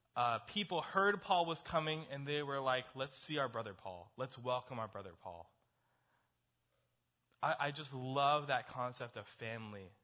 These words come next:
in the book of Acts. And, and Luke has highlighted that so well for us this entire time. But the brothers and the sisters, when they hear of Paul's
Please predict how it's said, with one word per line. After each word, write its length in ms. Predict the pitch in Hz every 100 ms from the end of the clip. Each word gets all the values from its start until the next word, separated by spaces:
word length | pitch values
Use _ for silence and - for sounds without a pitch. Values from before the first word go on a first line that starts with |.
| _ 107
in 120 | 104
the 60 |
book 200 | 101 101 98
of 80 |
Acts. 340 | 90 92 - -
And, 100 | 113 131
and 180 | 131 135
Luke 140 | 160
has 120 | 165 139
highlighted 420 | - 139 139 127
that 180 | 120 -
so 240 | - 123
well 220 | 113 110 -
for 80 |
us 120 | 104 -
this 160 | 101
entire 380 | 95 95 87 85 -
time. 160 | 85 - _ _ _ _ _ _ _ _ _
But 120 | - 139
the 40 |
brothers 460 | 127 175 185 180 165
and 80 |
the 60 | 143
sisters, 520 | - 175 - 165 151 - - -
when 140 | 160
they 100 | 160
hear 320 | 147 - 185 190
of 120 | -
Paul's 240 | 175 156